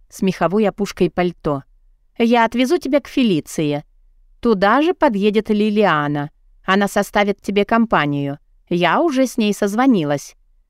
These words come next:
А у меня возникли срочные дела. Обратно пришлю за тобой такси».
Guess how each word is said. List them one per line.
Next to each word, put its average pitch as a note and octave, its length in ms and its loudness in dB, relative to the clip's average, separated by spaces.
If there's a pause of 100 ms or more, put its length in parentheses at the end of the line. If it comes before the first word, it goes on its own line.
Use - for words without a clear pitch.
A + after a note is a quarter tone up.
(120)
А G3 160 2
у G#3+ 40 2
меня D#4+ 240 4
возникли G#3+ 460 0
срочные G#3 560 0
дела. F#3 420 -2 (220)
Обратно G#3+ 520 0
пришлю G#3 340 -2
за G#3 120 0
тобой G#3+ 260 0
такси». D#3+ 480 -4